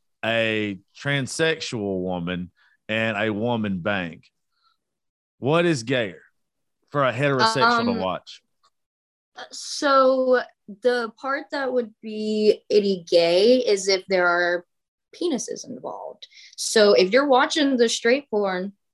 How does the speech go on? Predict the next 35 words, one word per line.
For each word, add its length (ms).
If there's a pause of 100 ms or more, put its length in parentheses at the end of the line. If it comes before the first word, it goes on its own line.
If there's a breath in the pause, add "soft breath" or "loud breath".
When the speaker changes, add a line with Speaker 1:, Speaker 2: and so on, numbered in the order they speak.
(240)
Speaker 2:
and 200
you're 180
focusing 560
on 160
the 100
willy, 440 (1400)
that's 500 (200)
gonna 160
be 140
a 100
little 180
gay. 220 (400)
Speaker 1:
Yeah. 180
See, 220
I, 520
I, 140
my 240
go-to 500
anyway 460
is 120
lesbians. 640 (460)
Like, 280
that's, 160
that's 220
Speaker 2:
Yeah, 80
I 40
Speaker 1:
my 100
Speaker 2:
would 80
say 140
Speaker 1:
shit. 80
Speaker 2:
super 460
hetero 460
guys 480
usually 880
watch 560